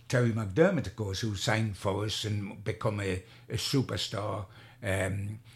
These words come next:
played in the seventy-four Cup final, went off to Liverpool and won the European Cup again and again, and then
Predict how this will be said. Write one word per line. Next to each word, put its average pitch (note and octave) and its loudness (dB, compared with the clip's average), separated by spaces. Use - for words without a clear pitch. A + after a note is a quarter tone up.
played A2+ 4
in G2 -2
the G2+ -2
seventy-four G2+ 0
Cup G#2+ -2
final, G2 -2
went G2+ 0
off F2+ -6
to G2 -2
Liverpool F2 -2
and F2 -2
won F2+ -4
the E2 -6
European E2+ -6
Cup - -8
again F2+ -2
and D#2+ -6
again, E2 -6
and B2 6
then A#2 6